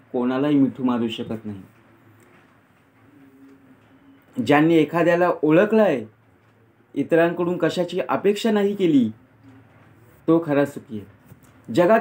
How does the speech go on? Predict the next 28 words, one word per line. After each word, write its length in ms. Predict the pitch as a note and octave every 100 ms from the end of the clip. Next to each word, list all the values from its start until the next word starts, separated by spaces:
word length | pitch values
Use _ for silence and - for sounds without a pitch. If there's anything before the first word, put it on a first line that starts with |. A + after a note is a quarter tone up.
| A3+
कोणीही 280 | G3 A3 B3+
आपला 320 | A3+ A3 A3+
मित्र 300 | G#3+ G#3 G#3+
किंवा 220 | G#3+ G#3+
शत्रू 440 | G#3 F#3+ F#3+ F3+ E3+ - _ _ -
म्हणून 320 | C3+ D3 F3
येत 220 | F3 E3+ D#3
नाही. 240 | C3 G#2+ - _ _ _ -
आपलं 340 | C3+ F3 E3+
वागणं 360 | C#3+ C3+ D#3 G3+
आणि 180 | F#3+ E3+
शब्द 400 | F#3 D#3+ D#3 D#3+ C3+ - _ - - _ _ -
माणसांना 480 | B2+ B2+ D#3+ D#3 D3
मित्र 280 | C#3+ D3
आणि 180 | D#3+ D3
शत्रू 280 | C#3 B2+ B2+
बनवतात. 400 | A#2 A2+ G#2+ G#2 - _ _ _ _ _ - B2
जीवनात 380 | F#3 G#3+ A#3+ A#3+
एकच 420 | G3+ G#3 B3 B3
नियम 300 | A3 A3 G3+
ठेवा, 320 | F#3 C3 A2 G#2+ _ - -
सरळ 320 | C#3+ D#3+ F3+
बोला, 380 | D#3+ D#3+ D#3+ E3 _ _ _ -
खरं 360 | - D3+ E3+ E3
बोला 340 | E3 D#3+ E3 - _ -
आणि 200 | C3+ D3
तोंडावर 460 | C#3 C3+ C#3+ D3 C#3
बोला. 340 | A#2 G2+ F#2+